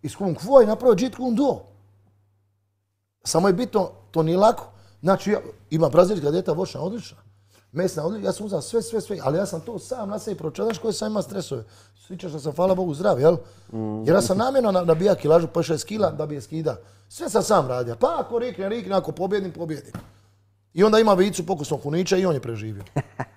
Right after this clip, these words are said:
Speaker 1: <laughs> Pokazat ću ga sigurno kad popijem deci vina.
Speaker 2: Može, može, pa
Speaker 1: Ajmo na drugu temu.
Speaker 2: idemo ubrzat
Speaker 1: U svakom
Speaker 2: deci-,
Speaker 1: slučaju
Speaker 2: idemo
Speaker 1: još
Speaker 2: ubrzat deci vina onda, ne?
Speaker 1: Ne, ne, ne, ne, još.
Speaker 2: A, ne,
Speaker 1: A, a,
Speaker 2: ok,
Speaker 1: a,
Speaker 2: sorry, sorry.
Speaker 1: a, rekao sam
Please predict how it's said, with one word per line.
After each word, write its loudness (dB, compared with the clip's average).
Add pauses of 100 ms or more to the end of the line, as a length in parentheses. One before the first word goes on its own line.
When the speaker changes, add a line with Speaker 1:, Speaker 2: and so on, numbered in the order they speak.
Speaker 1:
<laughs> -12
Pokazat 12
ću 0
ga 8
sigurno 2
kad 4
popijem -2
deci -4
vina. -10
Speaker 2:
Može, 6
može, 2
pa 6
Speaker 1:
Ajmo 10
na 8
drugu 4
temu. 0
Speaker 2:
idemo 6
ubrzat 4
Speaker 1:
U 2
svakom 10
Speaker 2:
deci-, 8
Speaker 1:
slučaju 4
Speaker 2:
idemo 12
Speaker 1:
još 12
Speaker 2:
ubrzat 12
deci 8
vina 8
onda, 6
ne? 6
Speaker 1:
Ne, 10
ne, 10
ne, 4
ne, 2
još. 2
Speaker 2:
A, 10
ne, 6
Speaker 1:
A, 6
a, 8
Speaker 2:
ok, 6
Speaker 1:
a, 8
Speaker 2:
sorry, 6
sorry. 2
Speaker 1:
a, 2
rekao 0
sam -2